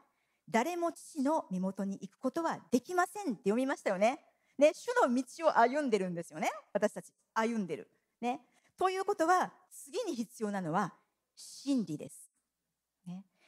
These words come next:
真理がないといい方向に行くことはできないんです。ね。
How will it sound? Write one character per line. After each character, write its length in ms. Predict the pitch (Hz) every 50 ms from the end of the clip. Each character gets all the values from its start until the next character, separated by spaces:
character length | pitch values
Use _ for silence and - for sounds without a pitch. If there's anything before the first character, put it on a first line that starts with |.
| _ _ _
真 480 | - - - - - 427 403 359 302
理 120 | 220 233 214
が 140 | - 175 160
な 180 | 165 202 240
い 120 | 277 254 226
と 400 | - - 285 233 156 - - _ -
い 160 | 311 311 294
い 40 | 226
方 260 | - - 247 226 220
向 220 | 226 - 226 208
に 160 | 208 220 254 -
行 80 | - -
く 100 | _ -
こ 100 | - -
と 120 | - 285
は 140 | 233 175 147 - _
で 100 | - 202
き 120 | - - 262
な 100 | 240 196
い 80 | 170
ん 80 | 151 127
で 80 | 104
す。 200 | - - - - _ _ _ _ _ _ _ _ _ _ _ _ _ _ _ -
ね。 180 | 165 170 170